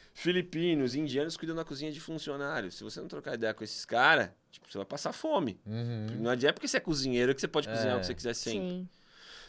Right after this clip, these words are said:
Speaker 1: Então, a su-, é muito intenso. Muito intenso, tá ligado? Muito
Speaker 2: Uhum.
Speaker 1: intenso em trocentas línguas diferentes.
Speaker 3: Aham.
Speaker 1: Tá ligado?
Speaker 3: É,
Speaker 2: Que loucura.
Speaker 3: imagino.
Speaker 1: É.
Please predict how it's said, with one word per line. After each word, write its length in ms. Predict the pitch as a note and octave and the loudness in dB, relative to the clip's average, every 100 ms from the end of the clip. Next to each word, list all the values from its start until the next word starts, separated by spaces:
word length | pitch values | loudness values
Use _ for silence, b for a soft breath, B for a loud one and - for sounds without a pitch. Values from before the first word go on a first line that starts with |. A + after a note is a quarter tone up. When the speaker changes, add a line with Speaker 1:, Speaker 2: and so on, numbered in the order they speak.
| B | B
Speaker 1:
Então, 380 | E3 G#3+ C3 - | 6 8 6 -2
a 80 | - | -8
su-, 320 | A#2 - - C#2 | -8 -8 -10 -10
é 140 | - | -4
muito 360 | C3 E3+ G3 F3+ | 0 0 0 -4
intenso. 540 | D3 B2 G2 - - - - - - | 2 2 2 -4 -12 -14 -18 -20 -6
Muito 400 | A2+ C#3 C#3+ G#2 | 4 6 6 4
intenso, 500 | F#2+ F2 E2+ D2 - - _ _ | -4 -6 -8 -10 -20 -20 _ _
tá 100 | - - | -18 -8
ligado? 260 | F2+ G2+ | -4 0
Muito 200 | A#2 C#3+ | 2 2
Speaker 2:
Uhum. 80 | - | 0
Speaker 1:
intenso 360 | G#2 D3 F#3 G#3 | 4 4 4 0
em 140 | A3 | 0
trocentas 760 | A3 A3 - D#3+ F3+ G3 G#3 | 4 4 4 0 2 2 0
línguas 380 | G3 F3 F#3 F3+ | 0 0 4 4
diferentes. 560 | E3+ G#3+ F#3 C#3+ C3 - _ _ | 4 2 4 2 0 -8 _ _
Speaker 3:
Aham. 540 | G#3 G3+ G3 F#3 F3 F#3 _ _ _ _ _ _ _ _ | -8 -6 -6 -6 -6 -10 _ _ _ _ _ _ _ _
Speaker 1:
Tá 120 | - | -12
ligado? 380 | C2+ C#2 E3+ F3+ F3+ | -12 -8 -6 -6 -8
Speaker 3:
É, 100 | E3 E3+ F#3 | -14 -16 -14
Speaker 2:
Que 60 | F#3 | -12
loucura. 140 | F3 | -10
Speaker 3:
imagino. 420 | F#3 F#3 F3 F3 - - | -10 -10 -10 -12 -18 -14
Speaker 1:
É. 240 | D2 D2+ | -10 -10